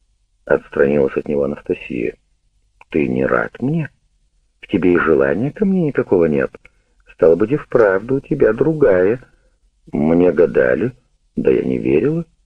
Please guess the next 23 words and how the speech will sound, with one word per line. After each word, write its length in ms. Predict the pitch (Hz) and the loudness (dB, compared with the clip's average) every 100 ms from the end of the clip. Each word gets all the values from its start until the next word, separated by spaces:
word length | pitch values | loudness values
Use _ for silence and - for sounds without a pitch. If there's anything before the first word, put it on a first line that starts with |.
| _ _ _ _ _ - | _ _ _ _ _ 0
Она 220 | 80 76 | 2 4
замолчала, 600 | 76 73 73 - 78 73 | 2 2 0 0 2 2
видно, 280 | 71 71 73 | 0 -2 -2
ожидая 400 | 67 67 71 67 | 0 2 4 2
от 80 | 60 | 0
Данилова 480 | 71 71 69 65 64 | -2 0 0 0 0
каких-то 440 | 69 67 - 64 - | -2 -6 -8 -10 -4
слов, 220 | 98 139 - | 0 0 0
но 120 | 98 | -2
не 100 | 135 | 0
дождалась. 500 | 127 113 95 69 62 - - _ _ _ _ _ _ _ _ - | -2 0 2 2 0 -8 -20 _ _ _ _ _ _ _ _ -2
«Прощай, 840 | 90 127 - - - 165 123 101 | 0 0 -2 -12 -2 0 2 0
Данилов», — 840 | 104 139 170 165 85 60 50 - - _ _ _ _ | 0 0 0 0 -2 -2 -6 -8 -20 _ _ _ _
сказала 400 | - 76 71 71 | 0 2 4 4
Анастасия 540 | 71 - 80 - 80 | 2 -2 -4 -2 0
в 80 | 73 | 0
гневе. 420 | 87 78 60 50 - _ _ _ _ _ - | 0 0 -2 -6 -12 _ _ _ _ _ 0
«Прощай, 880 | 104 127 - - 95 78 73 123 - _ | 2 2 -2 0 2 2 0 -2 -4 _
ненаглядно, 1000 | 175 190 175 151 135 95 65 53 57 50 - _ _ _ | -2 0 2 0 2 2 2 -2 -6 -8 -10 _ _ _
уж 280 | - 151 - | 0 0 0
я 260 | 160 104 92 | 2 2 0
тебе 380 | - 160 131 | -2 0 0
припомню 880 | 123 156 180 - 113 92 95 135 180 | 2 0 0 2 4 4 2 -2 -4